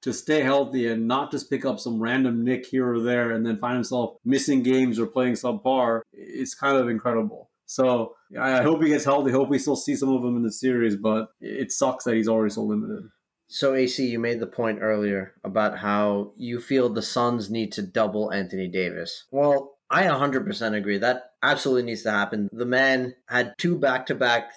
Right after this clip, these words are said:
Speaker 2: thirty and ten games on you. So clearly what you're doing right now is not working. You need to put more attention on him. And let's be real, the Lakers aren't shooting well. On the series, they're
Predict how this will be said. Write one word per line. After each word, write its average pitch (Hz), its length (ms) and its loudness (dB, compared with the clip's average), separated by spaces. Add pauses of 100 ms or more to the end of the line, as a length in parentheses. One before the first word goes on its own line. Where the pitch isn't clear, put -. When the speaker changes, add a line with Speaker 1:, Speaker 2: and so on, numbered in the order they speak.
(100)
Speaker 2:
thirty 123 280 2
and 107 120 -4
ten 110 260 -2
games 104 300 0
on 95 200 -2
you. 92 340 -4
So - 180 -8
clearly 156 420 2
what 139 220 -2
you're 143 120 0
doing 131 260 2
right 120 180 2
now 110 180 0
is 104 100 -2
not 104 180 -2
working. 98 400 -2
You 110 100 -6
need 123 220 0
to 113 200 0 (120)
put 123 140 -2
more 110 160 0
attention 110 400 -2
on 101 120 -2
him. 139 120 -6
And 160 260 -2 (180)
let's 185 200 -2
be 180 240 0
real, 220 480 0
the 156 80 2
Lakers 175 500 0
aren't 165 360 0
shooting 147 340 0
well. - 460 0
On 185 180 4
the 185 80 4
series, 226 560 -2
they're 175 360 0